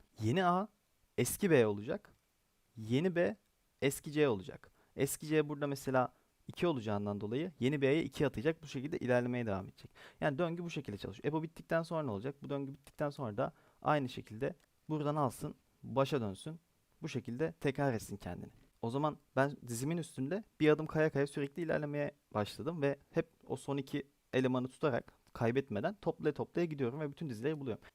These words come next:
Şimdi bunu koda dökmeye çalışalım. Kod ekranıma geçiyorum. Hemen definisyonumu açayım. Definisyon Fibo. N'inci elemana kadar hesaplasın bu Fibo. Şimdi biz ne demiştik? Siz aşağıda görüyorsunuz. A elemanım sıfır olsun dedim. İlk başta B elemanım bir olsun dedim.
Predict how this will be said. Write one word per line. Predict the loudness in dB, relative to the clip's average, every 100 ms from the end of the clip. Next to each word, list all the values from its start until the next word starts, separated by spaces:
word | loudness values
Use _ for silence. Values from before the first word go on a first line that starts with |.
| _
Şimdi | -8 -4
bunu | -2 -4 -6
koda | -2 2
dökmeye | 2 2 0
çalışalım. | 0 -4 -4 -6 -6 -2
Kod | 2
ekranıma | 2 2 -4 -4
geçiyorum. | -6 -8 -8 -10 _
Hemen | -2 2 2
definisyonumu | 0 -4 -6 -6 -6
açayım. | -6 -8 -10 -12 _ -6
Definisyon | -4 -4 -6 -8 -8 -10
Fibo. | -10 -6 -6 -8 _ _ _ _ _
N'inci | -2 0 0
elemana | 0 0 -2
kadar | 0 -2
hesaplasın | 0 -4 -4 -6 -6
bu | -6
Fibo. | -8 -8 -6
Şimdi | -6
biz | -2 2
ne | 2
demiştik? | 0 -6 -18 -14
Siz | -12 -12 -10 -8
aşağıda | 0 2 2
görüyorsunuz. | -2 -4 -6 -10 -6 6
A | 8 8
elemanım | 6 2 0 -4 -8 _ -12
sıfır | -6 -2 0
olsun | 0 -2 -6
dedim. | -4 -6 -6
İlk | -8 -4
başta | -4 -4 0
B | 4
elemanım | 4 4 0 -4 -4
bir | -2
olsun | -2 -4 -8
dedim. | -6 -8